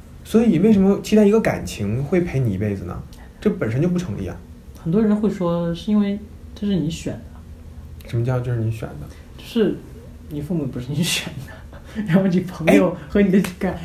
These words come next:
Speaker 2: 情人，
Speaker 1: 哎。
Speaker 2: 那和你的对象是你自己选的。
Speaker 1: 我觉得他是对选择这个事情，他没有认知全面，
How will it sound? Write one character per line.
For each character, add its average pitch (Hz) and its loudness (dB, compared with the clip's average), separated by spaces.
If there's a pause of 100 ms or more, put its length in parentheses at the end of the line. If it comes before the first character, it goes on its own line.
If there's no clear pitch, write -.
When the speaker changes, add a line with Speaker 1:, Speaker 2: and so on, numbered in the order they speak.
(120)
Speaker 2:
情 175 0
人， 165 2
Speaker 1:
哎。 - -18 (240)
Speaker 2:
那 175 2
和 170 2
你 175 6
的 151 4 (140)
对 165 4
象 156 -2
是 143 -4
你 120 -2
自 151 -8
己 127 -2
选 127 -10
的。 - -14 (140)
Speaker 1:
我 170 2
觉 170 6
得 202 6
他 226 4
是 220 4
对 220 4
选 101 -2
择 101 -2
这 156 0
个 175 2
事 220 0
情， 90 -2 (180)
他 147 -4
没 160 2
有 117 2
认 139 2
知 131 -2
全 - -8
面， 110 -2